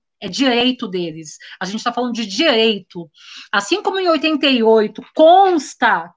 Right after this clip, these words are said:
que é direito da educação para todos e todas, é também direito que todos e todas neste país continental conheçam escritores negros. E aí,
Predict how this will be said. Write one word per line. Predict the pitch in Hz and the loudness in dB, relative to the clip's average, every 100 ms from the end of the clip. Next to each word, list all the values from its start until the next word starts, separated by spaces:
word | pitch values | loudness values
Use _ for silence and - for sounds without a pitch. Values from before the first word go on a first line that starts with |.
| - | -6
que | 240 | -2
é | 220 | -2
direito | 190 175 247 320 240 269 311 - 285 285 302 - _ - _ _ | -4 -6 -2 0 0 -2 -4 -2 2 2 0 -10 _ -20 _ _
da | 196 208 | -4 -4
educação | 214 226 226 226 220 202 | -6 -4 -4 -2 -6 -2
para | 233 220 - - - | -2 0 -2 -8 0
todos | 311 302 233 208 | 2 2 -4 -10
e | |
todas, | 214 254 269 220 170 160 156 - _ _ _ _ 247 | -6 -2 0 -2 -8 -14 -18 -20 _ _ _ _ -4
é | |
também | 254 294 247 240 | -2 -2 -2 -2
direito | 233 247 240 226 226 226 202 - - - | -4 -2 0 0 -2 -8 -16 -16 -20 -6
que | 277 262 - | -4 -4 -2
todos | - 339 403 262 262 254 | 2 4 4 2 -2 -4
e | - 277 262 - | -4 -4 -4 2
todas | 285 285 233 220 | 4 4 2 -4
neste | 233 254 - | -4 -6 -4
país | - 233 277 294 | 0 0 -2 -6
continental | - 262 - 247 214 202 247 247 214 180 - _ | -6 -6 -6 -8 -8 -2 2 2 0 -6 -18 _
conheçam | - 269 262 294 339 330 294 | -2 2 2 0 -2 -4 -4
escritores | 285 - 254 233 262 277 262 214 185 - _ _ - | -6 -8 -10 -8 -2 0 0 -4 -12 -18 _ _ -10
negros. | 208 226 247 220 170 160 - - _ _ _ _ _ | -6 -2 -2 -4 -6 -14 -18 -20 _ _ _ _ _
E | 220 | -4
aí, | 220 185 208 277 254 | -2 -2 0 0 0